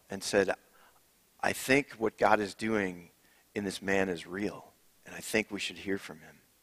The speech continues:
And so Paul was able to come before the apostles and, and learn more and share his heart. And then they sent Paul and Barnabas together out on missionary journeys. And for the next sec-,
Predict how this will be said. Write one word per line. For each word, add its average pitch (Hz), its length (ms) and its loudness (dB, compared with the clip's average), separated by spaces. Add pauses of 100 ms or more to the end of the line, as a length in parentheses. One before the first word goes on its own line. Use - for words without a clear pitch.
(960)
And 110 100 0
so 123 140 6
Paul 170 320 12
was 139 160 8
able 143 200 10
to 123 80 4
come 147 220 6
before 147 320 4
the 127 140 8
apostles 131 760 8
and, 92 160 -4 (420)
and 117 260 4
learn 151 280 8
more 147 320 10
and 107 180 4
share 147 320 8
his 139 240 4
heart. 143 580 8 (540)
And 120 200 8
then 151 420 12 (680)
they 139 220 12
sent - 560 10
Paul 151 320 12
and 117 140 4
Barnabas 113 500 8
together 113 500 10
out 123 360 8 (360)
on 110 220 4
missionary 113 480 4
journeys. 85 720 -8 (1000)
And - 100 -6
for 147 140 2
the 143 80 6
next 156 240 12
sec-, - 320 6